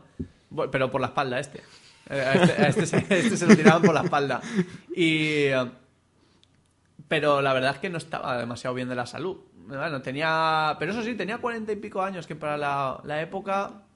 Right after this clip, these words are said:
era, era bastante tremendo. Pero bueno, la, la cuestión es que, que también secuenciando,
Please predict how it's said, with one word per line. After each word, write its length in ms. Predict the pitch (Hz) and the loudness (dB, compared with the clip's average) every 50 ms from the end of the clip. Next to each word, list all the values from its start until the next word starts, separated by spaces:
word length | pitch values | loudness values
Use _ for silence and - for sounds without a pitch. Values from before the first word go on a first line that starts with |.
| _ _ _ _ _ _ _ | _ _ _ _ _ _ _
era, 600 | - 151 151 160 160 160 156 156 151 147 143 - - - | -8 -4 -2 -2 0 0 0 0 0 0 -2 -4 -6 -6
era 160 | 147 151 165 | -2 0 0
bastante 380 | 170 160 165 175 160 156 165 | -2 -2 -4 -6 -6 -6 -8
tremendo. 500 | 143 139 127 131 147 151 143 123 - - - _ _ _ _ _ - - - - - - _ _ _ _ _ _ _ _ _ _ _ _ _ _ _ _ _ _ _ _ _ _ _ _ _ _ | -6 -6 -6 -4 -4 -4 -6 -6 -8 -10 -14 _ _ _ _ _ -20 -20 -20 -20 -20 -20 _ _ _ _ _ _ _ _ _ _ _ _ _ _ _ _ _ _ _ _ _ _ _ _ _ _
Pero 220 | _ 185 175 175 175 | _ 0 2 4 4
bueno, 300 | 185 208 196 160 143 139 | 2 2 0 0 -2 0
la, 560 | 131 131 127 127 131 131 127 127 123 - - - - | 0 -2 0 0 0 0 0 0 -2 -4 -8 -14 -8
la 160 | 156 156 151 147 | -4 -2 -2 -2
cuestión 400 | 156 147 143 - - 196 202 214 | -2 -4 -4 -4 -4 -4 -4 -4
es 120 | 214 208 | -6 -8
que, 360 | - - 220 202 185 170 156 - - - _ - _ - | -6 -6 -4 -2 -2 -2 -4 -6 -8 -18 _ -20 _ -10
que 100 | - 170 147 | -8 -6 -4
también 240 | 147 139 151 165 165 | -4 -4 -4 -6 -6
secuenciando, 960 | - 196 - 165 139 139 131 - - 165 185 196 196 185 165 170 208 - - | -8 -6 -4 -4 -4 -4 -6 -6 -4 -4 -2 -2 -4 -6 -6 -6 -8 -10 -14